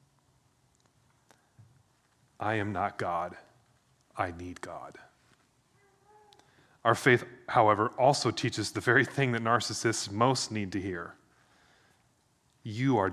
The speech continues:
deeply loved for who you are. What we want to know, the little narcissist in us wants to know that we're special.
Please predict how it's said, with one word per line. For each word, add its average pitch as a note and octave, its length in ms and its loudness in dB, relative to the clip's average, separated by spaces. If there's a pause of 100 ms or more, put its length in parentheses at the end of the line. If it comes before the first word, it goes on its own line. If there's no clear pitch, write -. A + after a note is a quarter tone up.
(100)
deeply C3+ 500 0
loved A2 580 -2
for - 260 -8
who G#2+ 180 -4
you G#2 240 -6
are. F2 380 -10 (3000)
What C3 200 2
we D3+ 100 4
want C#3 180 2
to B2 60 0
know, A#2+ 360 0
the G2 100 -4
little B2 160 0
narcissist B2+ 580 0
in A#2+ 100 0
us G2+ 160 -6
wants A2+ 340 -2
to C3 60 -4
know A#2 160 0
that G#2+ 140 -2
we're G2+ 80 -4
special. G2+ 560 -6